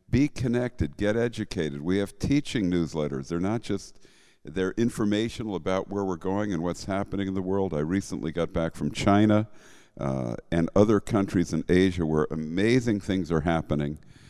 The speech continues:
uh, connecting to restoration and, um, connecting to the last days. The Chinese church is one of the most important things today happening in the last days, and it's good to familiarize,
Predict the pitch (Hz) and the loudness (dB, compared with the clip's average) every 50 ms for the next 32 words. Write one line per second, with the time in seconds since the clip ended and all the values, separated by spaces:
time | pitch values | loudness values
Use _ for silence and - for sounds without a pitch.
0 | - _ _ - 73 73 - - - 107 101 101 107 113 - - - 107 101 98 | -20 _ _ -8 -8 -8 -6 -2 0 2 4 4 4 4 2 0 -2 -2 -2 -2
1 | - - - 101 90 87 87 85 85 85 82 - - - _ _ _ _ - 85 | -4 -4 0 2 2 2 2 2 0 -2 -6 -10 -18 -20 _ _ _ _ -4 0
2 | 92 104 117 - - - - 104 101 101 101 107 107 - - - 104 101 104 98 | 0 2 2 0 0 4 6 8 10 10 10 8 6 4 0 -2 -2 -2 -2 -4
3 | 98 - - - _ _ _ _ _ _ _ _ - 85 85 82 82 82 82 78 | -6 -10 -14 -20 _ _ _ _ _ _ _ _ -8 -6 -4 -2 -2 -2 -2 -4
4 | 71 78 76 73 73 71 71 71 71 - - - - 95 98 101 107 - - 104 | -4 -4 -4 -4 -4 -6 -8 -10 -12 -14 -14 -10 -8 -4 -4 -4 -4 -4 -6 -8
5 | 95 92 - 92 80 85 85 85 90 87 82 78 - - - 90 90 92 92 85 | -8 -6 -8 -8 -6 -4 -2 -2 -2 -2 -2 -4 -8 -8 -4 -4 -2 -2 -4 -6
6 | - - 78 - - - 113 110 120 120 123 117 - - - - 110 113 113 - | -8 -12 -14 -12 -8 -6 -6 -4 -4 -4 -6 -8 -8 -10 -10 -6 -6 -6 -6 -8
7 | - - - - - _ _ _ _ _ - 85 92 95 90 87 82 87 78 85 | -10 -16 -18 -20 -20 _ _ _ _ _ -16 -10 -8 -6 -6 -6 -6 -6 -6 -6
8 | 85 82 - - - - - - - - 120 123 127 131 - 110 123 120 - - | -8 -8 -10 -12 -14 -6 -4 -4 -4 -2 -2 -4 -4 -6 -8 -10 -14 -14 -16 -20
9 | - - - - - 110 110 110 110 104 95 - - - 92 85 92 90 87 90 | -20 -18 -12 -10 -8 -6 -6 -6 -6 -8 -10 -14 -14 -12 -10 -6 -6 -6 -6 -6
10 | 85 82 85 90 90 82 - - 87 87 80 85 82 - - - _ _ _ _ | -8 -8 -8 -6 -6 -6 -8 -8 -8 -6 -6 -8 -10 -12 -18 -20 _ _ _ _
11 | _ _ - 82 82 80 80 78 80 80 82 82 - - - 80 82 82 80 73 | _ _ -8 -6 -4 -4 -4 -2 -2 -2 -2 -2 -4 -6 -4 -2 -2 -2 -2 -2
12 | - 76 76 73 - - - 87 - - 76 - - - 73 76 80 85 80 73 | -6 -8 -10 -12 -12 -12 -12 -12 -12 -12 -12 -12 -10 -6 -2 0 0 2 0 0
13 | 69 - - 73 67 65 67 67 | -2 -4 -6 -6 -6 -6 -6 -8